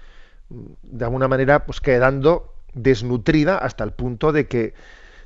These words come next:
de que termine por morir por esta causa? La causa, eh, directa de su fallecimiento va a ser por deshidratación y por desnutrición. Y esto, pues, ha originado un debate, un debate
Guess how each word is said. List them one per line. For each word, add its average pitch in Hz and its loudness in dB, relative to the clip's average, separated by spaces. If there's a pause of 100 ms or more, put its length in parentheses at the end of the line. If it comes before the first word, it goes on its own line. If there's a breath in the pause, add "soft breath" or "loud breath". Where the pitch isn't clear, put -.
(100)
de 120 -8
que 120 -4
termine 135 0
por 131 0
morir 131 0
por 123 2
esta 151 0
causa? - -2
La 98 -8
causa, 123 -2
eh, 117 -4
directa 123 -2
de 104 -6
su 110 -8
fallecimiento 139 -4
va 123 0
a 120 -6
ser 127 0 (360 loud breath)
por 127 -2
deshidratación 139 2
y 139 -2
por 135 0
desnutrición. 123 -6 (640 loud breath)
Y 113 -4
esto, 143 0 (260 soft breath)
pues, 117 -8
ha 127 0
originado 131 2 (420)
un 127 -6
debate, 127 2 (340)
un 117 -8
debate 117 -2